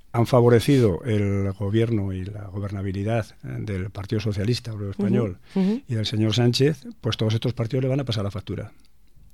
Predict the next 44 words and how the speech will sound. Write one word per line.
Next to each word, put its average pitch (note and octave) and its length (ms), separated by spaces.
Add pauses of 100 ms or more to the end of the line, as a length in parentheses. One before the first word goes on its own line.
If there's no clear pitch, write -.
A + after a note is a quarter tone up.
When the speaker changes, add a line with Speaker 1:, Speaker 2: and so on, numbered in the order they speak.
Speaker 1:
Y A2 60
ya G2+ 80
vamos G2+ 200
a G#2 60
ver G#2 80
qué G#2+ 100
pasa. C3 360
A G#2 100
ver A2 100
dónde A2 200
lo G#2+ 80
sacamos, A#2 400
que - 80
el A2 60
otro A2 140
día A2+ 120
comentábamos. A2 640 (640)
Hay A2 120
tres G#2+ 180
maneras A#2 340
de G#2+ 60
sacar G2 260
el F2 80
dinero. F#2+ 360 (280)
Una A2 200
subiendo G2+ 340
impuestos, C#3 560
Speaker 2:
Ujú. F3 300 (520)
Speaker 1:
con A2 200
lo G2+ 80
cual, G#2 360
eh, G2+ 220
no A2 160
se G#2 140
crearán G#2+ 340
buenas G#2+ 260
condiciones G2+ 540
para, G2 440 (500)
eh, - 180
para F#2+ 640
dar G#2+ 440
trabajo, C3 400
para, E3+ 240
Speaker 2:
Ujú. G#3 200